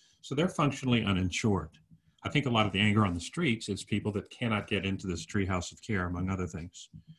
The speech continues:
It's not an American dream anymore. Um, another structural change is that medicine simply has to change because a third of the workers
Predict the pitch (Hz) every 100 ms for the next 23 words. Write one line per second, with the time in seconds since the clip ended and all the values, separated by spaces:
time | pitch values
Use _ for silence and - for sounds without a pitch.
0 | _ - 110 98 92 90 85 80 95 98
1 | 82 80 80 - - - - _ _ -
2 | - - - 117 117 120 131 180 240 220
3 | - - - 147 - 127 113 123 113 104
4 | 113 117 147 170 135 127 143 135 120 117
5 | 123 - 110 156 123 113 120 117 107 -
6 | 131 139 120 113 135 180 123 110 -